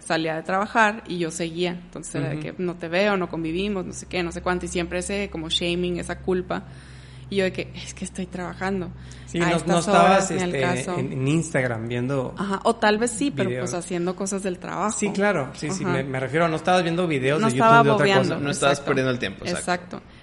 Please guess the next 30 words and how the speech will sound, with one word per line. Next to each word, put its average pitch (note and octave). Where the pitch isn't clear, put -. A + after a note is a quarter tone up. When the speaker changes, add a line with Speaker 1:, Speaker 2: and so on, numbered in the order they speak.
Speaker 1:
Este, F3
o F#3
de F#3
que F#3
de F3
repente, F3
no F3
sé, F3
entre E3
semana, F3
"Ay, G#3+
vamos G3+
a A3
tener G3
una F#3
clase", F#3+
y F3+
por E3
X F#3
se -
extendía F3+
y G3+
llegaba E3
a E3+
la E3
una D#3+
de F3
la F3
mañana E3+
y, -